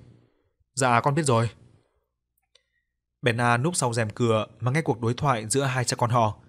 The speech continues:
Ánh mắt Na bỗng đảo điên hồi, như đang suy nghĩ về điều gì đó. "Na à, Na đâu rồi con?" Bình đã khoác vội cái áo khoác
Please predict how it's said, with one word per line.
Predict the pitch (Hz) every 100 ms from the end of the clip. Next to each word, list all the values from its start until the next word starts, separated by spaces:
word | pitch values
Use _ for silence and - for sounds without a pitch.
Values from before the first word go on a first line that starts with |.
| _ _ _ _ _ _
Ánh | 135 123
mắt | 165
Na | 127 113 110
bỗng | 143 165
đảo | 180 110
điên | 120
hồi, | 117 113 104 - - _ _ -
như | 131
đang | 113
suy | 127
nghĩ | 117 123 170
về | 151
điều | 110
gì | 107
đó. | 107 120 202 - _ _ _ _ _ _ _ _ _ -
"Na | 139
à, | 131 120 123 - - _ _ _
Na | 123 139
đâu | 139
rồi | 131
con?" | 127 131 143 - - - _ _ _ _ _ _ _ _ -
Bình | 139 127
đã |
khoác | 131 196 202 160
vội | 139
cái | 117
áo | 113
khoác | 180 214